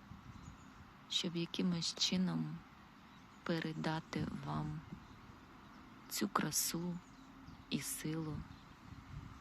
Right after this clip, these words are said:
і циклічність.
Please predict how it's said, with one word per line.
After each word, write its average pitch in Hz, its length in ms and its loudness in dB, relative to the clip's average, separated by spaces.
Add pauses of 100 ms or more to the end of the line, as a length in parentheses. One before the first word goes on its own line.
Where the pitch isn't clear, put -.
(1040)
і 208 80 6
циклічність. - 1160 2